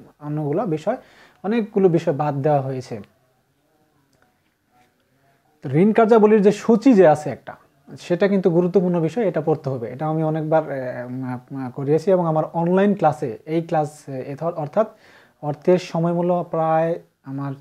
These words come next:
সাত থেকে আটটা ক্লাস আছে। তোমরা অনলাইন ক্লাস ফুলবাড়িয়া কলেজে দেখতে পারো, অথবা আমার YouTube চ্যানেল,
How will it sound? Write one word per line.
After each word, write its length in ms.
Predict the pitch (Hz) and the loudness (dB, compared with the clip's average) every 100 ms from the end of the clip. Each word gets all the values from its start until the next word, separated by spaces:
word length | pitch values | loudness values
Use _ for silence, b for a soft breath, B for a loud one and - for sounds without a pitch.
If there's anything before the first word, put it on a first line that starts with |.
| _ _ | _ _
সাত 340 | - - 190 - | -12 -6 -6 -6
থেকে 200 | - 180 | -4 -4
আটটা 320 | 180 147 - | -4 -6 -4
ক্লাস 320 | 156 143 135 131 | -2 -4 -6 -12
আছে। 280 | 113 160 247 b b b | -14 -16 -16 b b b
তোমরা 460 | - 151 151 151 156 _ - | -6 2 4 4 0 _ -12
অনলাইন 420 | 139 147 156 160 | -6 -2 -2 -2
ক্লাস 420 | 151 143 143 - - | -2 -2 -4 -10 -8
ফুলবাড়িয়া 360 | 131 139 139 | -4 -2 -4
কলেজে 500 | 135 135 135 139 - - | -4 -4 -4 -6 -8 -12
দেখতে 240 | 135 - | -12 -10
পারো, 280 | 147 151 160 b b b - | -8 -8 -8 b b b -2
অথবা 560 | 185 208 233 175 131 - | 0 2 0 0 -2 -12
আমার 160 | 135 135 | -10 -4
YouTube 360 | 143 143 160 | -4 0 -2
চ্যানেল, 380 | 151 - 139 160 | -2 -6 -4 -6